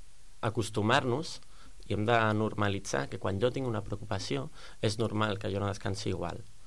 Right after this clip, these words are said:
De la mateixa forma que quan el meu estat de salut no és el més òptim, perquè tinc un refredat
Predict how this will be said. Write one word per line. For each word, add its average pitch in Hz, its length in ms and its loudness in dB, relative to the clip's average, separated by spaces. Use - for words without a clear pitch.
De 104 100 0
la 98 80 4
mateixa 104 380 0
forma 131 260 2
que 98 140 -2
quan 95 140 -4
el 92 100 -2
meu 101 140 0
estat 104 240 -2
de 98 100 -2
salut 120 400 0
no 98 80 -2
és 95 140 -6
el 98 100 -4
més 95 180 -6
òptim, 110 320 -2
perquè 107 280 -10
tinc 123 160 -2
un 113 80 -4
refredat 107 560 -2